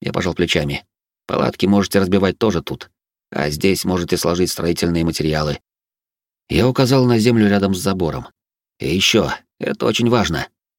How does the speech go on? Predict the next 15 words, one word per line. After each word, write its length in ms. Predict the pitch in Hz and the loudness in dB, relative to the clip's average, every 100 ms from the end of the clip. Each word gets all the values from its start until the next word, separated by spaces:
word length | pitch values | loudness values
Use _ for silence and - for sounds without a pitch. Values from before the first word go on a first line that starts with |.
| - | -4
произнёс 420 | 82 78 85 82 | -4 -2 -2 -2
я 80 | 82 | -2
серьёзным 460 | 85 85 82 82 | 0 0 0 -4
тоном. 340 | 80 76 64 - _ _ _ _ _ | -2 -4 -4 -10 _ _ _ _ _
«За 300 | - 71 85 | -8 -2 -2
ограду, 440 | 85 92 110 92 80 | 0 0 0 0 -2
особенно 420 | 78 95 90 90 | 0 0 0 0
ночью, 380 | 95 87 - 82 | 0 0 0 0
не 200 | 85 95 | 0 0
заходите», 640 | 92 95 95 85 - 78 - _ _ _ _ | -2 -2 -2 -2 -2 -6 -6 _ _ _ _
предостерёг 540 | 80 80 78 85 92 90 | -6 -4 -2 0 0 0
я 120 | 82 | -2
главу 320 | 82 80 87 | 0 0 0
гильдии 360 | 80 80 76 80 | 0 -2 0 -2
строителей. 640 | - 82 78 76 67 | -2 -4 -2 -2 -4